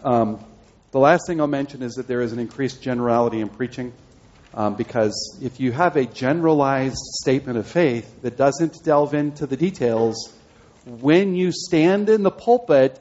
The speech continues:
and preach election, what, what, what happens? You fracture your church because your doctrinal statement has allowed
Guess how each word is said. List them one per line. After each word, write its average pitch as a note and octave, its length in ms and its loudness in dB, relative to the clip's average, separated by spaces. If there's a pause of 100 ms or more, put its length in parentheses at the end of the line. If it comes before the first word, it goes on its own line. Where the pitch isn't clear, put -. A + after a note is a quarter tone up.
and D3 380 -2
preach F3 720 2 (520)
election, F#3 680 2 (1900)
what, D3+ 240 2
what, E3 200 2
what E3 140 2
happens? F3 600 0 (1040)
You D3+ 140 4
fracture G#3+ 500 2
your D3+ 200 0
church D3 540 0 (600)
because E3 420 4
your F3+ 200 2
doctrinal G3 560 2
statement F3+ 560 0
has E3+ 220 -2
allowed G3 540 6